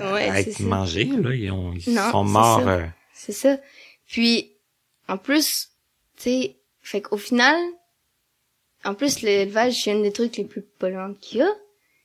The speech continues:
Speaker 1: Puis, on, on en abuse, puis c-, c'est pourquoi on en fait autant de, de ça, on fait de l'élevage massif, parce que les gens consomment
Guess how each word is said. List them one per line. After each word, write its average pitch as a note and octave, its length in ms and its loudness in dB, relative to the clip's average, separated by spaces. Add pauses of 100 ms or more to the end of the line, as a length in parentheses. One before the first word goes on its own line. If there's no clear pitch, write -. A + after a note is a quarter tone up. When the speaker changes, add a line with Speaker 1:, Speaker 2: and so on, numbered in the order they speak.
(180)
Speaker 1:
Puis, C4 320 4 (200)
on, G3 600 -2
on G3+ 200 2
en G3+ 160 2
abuse, A#3 500 2
puis - 180 -4
c-, - 220 -10 (120)
c'est - 340 -6
pourquoi C4 440 2
on C4+ 80 6
en A3 100 4
fait A#3+ 200 2
autant B3+ 340 4
de, G3+ 500 4 (220)
de G3+ 100 2
ça, D#4 280 0 (200)
on G#3 100 0
fait G#3+ 140 -2
de G#3+ 40 -4
l'élevage G#3 300 2
massif, G#3 420 0
parce A#3 200 0
que B3+ 100 2
les A#3+ 160 4
gens D#4 220 2
consomment B3 420 0